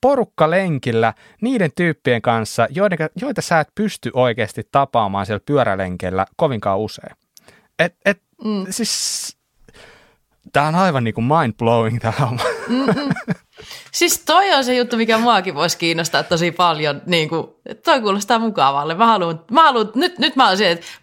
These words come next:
Speaker 2: sä sanoit hikiluola, niin mä menisin oksentaa, koska se on just se, niin kuin, mitä mä ajattelin sen sisällä ajamisesta. Mut sit tota, tommonen ka-, tavallaan niin kuin kimppalenkit.
Speaker 1: Niin,
Speaker 2: Niin, toihan
Speaker 1: niin,
Speaker 2: kuulostaa
Speaker 1: niin.
Speaker 2: tosi kivalle.
Speaker 1: Mä vielä,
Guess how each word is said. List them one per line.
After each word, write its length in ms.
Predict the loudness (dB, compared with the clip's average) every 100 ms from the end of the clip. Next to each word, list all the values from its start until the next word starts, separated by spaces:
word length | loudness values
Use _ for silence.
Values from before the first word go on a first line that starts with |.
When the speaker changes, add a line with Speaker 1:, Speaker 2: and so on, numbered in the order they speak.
| -4
Speaker 2:
sä 140 | 0 2
sanoit 280 | 2 0 0
hikiluola, 580 | -4 -2 2 2 2
niin 120 | 0 -2
mä 60 |
menisin 220 | -2 0
oksentaa, 640 | 0 0 -2 -4 -4 -4 -4
koska 280 | -4 -2
se 80 | 0
on 140 | 2 0
just 200 | -2 -2
se, 100 | -2
niin 220 | -2 -6
kuin, 60 |
mitä 180 | -4 -2
mä 220 | 2 2
ajattelin 320 | 2 -2 -2 -2
sen 120 | -2
sisällä 400 | -2 0 0 0
ajamisesta. 640 | 0 -2 -2 -6 -8 -10 -10 -14 -8
Mut 120 | -2 2
sit 280 | 2 0 _ -20 -8 -2
tota, 460 | 0 2 2 2 -2 -8
tommonen 500 | -4 -2 0 0 -4 -12 -20 -2
ka-, 220 | 0 2 0
tavallaan 340 | 2 2 2
niin 100 | -2
kuin 100 | -4
kimppalenkit. 720 | -4 -2 -2 -4 -2 -4 -6
Speaker 1:
Niin, 160 | -4 -4
Speaker 2:
Niin, 100 | 0
toihan 180 | 0 0
Speaker 1:
niin, 60 |
Speaker 2:
kuulostaa 300 | -2 -4 -4
Speaker 1:
niin. 80 | -2
Speaker 2:
tosi 340 | -2 0 -4 -6
kivalle. 320 | -6 0 0
Speaker 1:
Mä 40 |
vielä, 200 | 2 -2